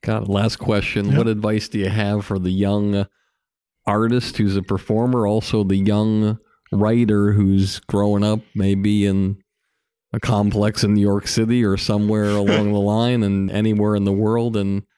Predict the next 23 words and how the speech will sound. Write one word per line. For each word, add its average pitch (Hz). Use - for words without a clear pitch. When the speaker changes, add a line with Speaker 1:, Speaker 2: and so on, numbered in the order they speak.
Speaker 1:
how 113
would 107
you 104
say 104
to 101
them 98
that 92
they 95
could 92
get 98
to 104
the 92
next 95
level 92
and 95
have 95
the 92
kind 92
of 87
career 90
that 82
you're 90
having? -